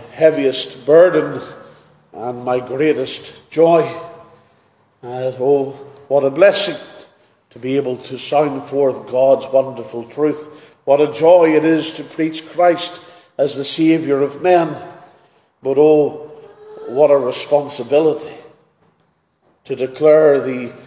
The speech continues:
unsearchable riches of God's grace, to present Jesus Christ as the only Saviour of the soul to those who are on that lost road that leads to eternity.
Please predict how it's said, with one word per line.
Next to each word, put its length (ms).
unsearchable 960
riches 520
of 220
God's 400
grace, 680
to 100
present 560
Jesus 500
Christ 680
as 220
the 160
only 260
Saviour 600
of 120
the 100
soul 760
to 120
those 420
who 140
are 120
on 260
that 220
lost 400
road 380
that 240
leads 320
to 120
eternity. 600